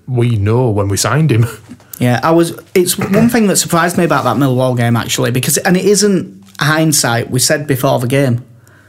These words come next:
Speaker 2: Millwall away is not a game for Pablo Hernandez on the wing.
Speaker 1: Nah.
Speaker 2: And I genuinely, I didn't think Alioski would play either.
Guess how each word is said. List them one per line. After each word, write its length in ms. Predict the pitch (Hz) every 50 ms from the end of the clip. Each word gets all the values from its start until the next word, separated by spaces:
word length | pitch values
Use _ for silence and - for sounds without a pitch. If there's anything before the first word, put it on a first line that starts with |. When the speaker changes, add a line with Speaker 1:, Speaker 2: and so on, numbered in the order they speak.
| _ _ _ _ _ _ _ _ _ _ _ _ _ _ _ _ _ _ _ _ _ _ _ _ _ _ _ _ _ -
Speaker 2:
Millwall 460 | 170 165 175 190 185 180 170 165 156
away 460 | 143 135 147 151 143 123 113 117 - -
is 140 | 131 117
not 320 | 120 127 135 131 135 - -
a 60 | 151
game 340 | 123 127 123 127 123 117 113
for 120 | - 113
Pablo 420 | - - - - 123 - 123 117 117
Hernandez 420 | 117 117 120 120 117 117 110 117
on 140 | 117 113 113
the 60 | 113
wing. 360 | 113 113 110 110 113 - - -
Speaker 1:
Nah. 200 | 190 190 160 - - - _ _ _ _ _ - - _ _ _ _ _ _ _ _ _ _ _ _ _ _ - - -
Speaker 2:
And 260 | 143 135 135 131 - - - -
I 240 | 143 160 180 190 185
genuinely, 500 | 190 - - 156 170 175 165 151 127 -
I 100 | 147 180
didn't 160 | 202 208 208
think 140 | 196 190 170
Alioski 400 | 160 147 135 127 127 123 - -
would 120 | 123 120 -
play 260 | 127 110 110 117 143
either. 200 | 180 180 226 -